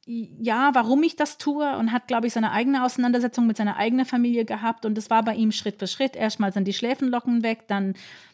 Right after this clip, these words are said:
der Bart, dann hat er nicht mehr koscher gegessen, dann gab es kein Schabbat mehr und das habe ich immer von meinem Sohn gehört, als er seinen Vater besucht hat, ja, das war so langsam so und dann hat er eine Frau kennengelernt und die Frau war nicht religiös und dann hat er diese Frau geheiratet und zwei Kinder bekommen und die Kinder haben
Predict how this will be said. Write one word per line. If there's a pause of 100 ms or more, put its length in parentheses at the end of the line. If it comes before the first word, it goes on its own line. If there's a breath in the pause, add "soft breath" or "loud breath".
der
Bart,
dann
hat
er
nicht
mehr
koscher
gegessen,
dann
gab
es
kein
Schabbat
mehr
und
das
habe
ich
immer
von
meinem
Sohn
gehört,
als
er
seinen
Vater
besucht
hat,
ja,
das
war
so
langsam
so (440 loud breath)
und
dann
hat
er
eine
Frau
kennengelernt
und
die
Frau
war
nicht
religiös
und
dann
hat
er
diese
Frau
geheiratet
und
zwei
Kinder
bekommen
und
die
Kinder
haben